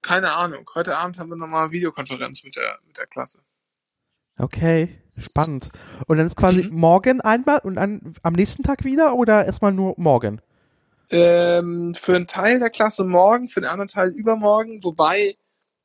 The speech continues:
Speaker 1: äh, das mit Einschränkungen, das ist sozusagen der Stand letzte Woche, ähm, das kann halt auch schon wieder anders sein. Das erfahren wir dann irgendwie heute Abend.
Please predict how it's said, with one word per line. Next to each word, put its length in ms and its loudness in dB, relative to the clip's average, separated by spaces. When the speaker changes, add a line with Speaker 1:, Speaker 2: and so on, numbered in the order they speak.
Speaker 1:
äh, 340 -2
das 320 2
mit 160 -2
Einschränkungen, 680 -6
das 160 -2
ist 100 -2
sozusagen 360 0
der 80 -8
Stand 460 -2
letzte 500 0
Woche, 540 -2
ähm, 500 0
das 220 0
kann 180 0
halt 240 0
auch 300 0
schon 440 0
wieder 260 2
anders 320 -2
sein. 400 -4
Das 160 -6
erfahren 320 -4
wir 80 -4
dann 140 -8
irgendwie 180 -12
heute 220 -6
Abend. 340 -2